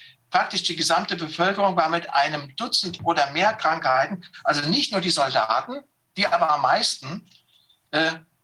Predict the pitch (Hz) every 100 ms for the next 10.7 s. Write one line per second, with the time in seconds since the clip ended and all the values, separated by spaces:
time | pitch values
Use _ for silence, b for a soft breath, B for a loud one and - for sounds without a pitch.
0 | _ - 180 180 170 165 165 170 - 147
1 | 180 202 208 185 160 156 156 - - _
2 | _ - 160 156 - _ 214 - 170 160
3 | 160 156 240 - - 175 170 160 156 135
4 | 135 147 147 - - 117 113 110 110 117
5 | _ _ _ _ B B B B - -
6 | 170 170 170 151 143 151 190 208 190 170
7 | 156 156 143 180 196 180 170 170 175 -
8 | - 165 165 165 - - 160 143 143 -
9 | - 165 - 143 175 156 143 147 127 120
10 | 165 170 135 131 143 135